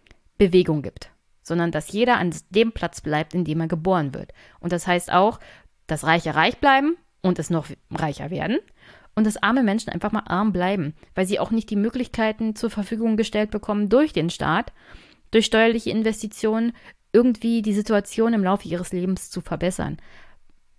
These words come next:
Was wiederum schlecht für die Stabilität eines Staates an sich ist und für die Stabilität einer Demokratie. Denn wenn es erstmal zu einer Wirtschaftskrise kommt, durch zum Beispiel Epidemien oder Pandemien oder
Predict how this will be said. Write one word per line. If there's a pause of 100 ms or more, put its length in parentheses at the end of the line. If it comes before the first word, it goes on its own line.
(160)
Was
wiederum (280)
schlecht
für
die
Stabilität
eines
Staates
an
sich
ist (840)
und
für
die
Stabilität
einer
Demokratie.
Denn
wenn
es
erstmal
zu
einer
Wirtschaftskrise
kommt, (920)
durch
zum
Beispiel
Epidemien
oder
Pandemien
oder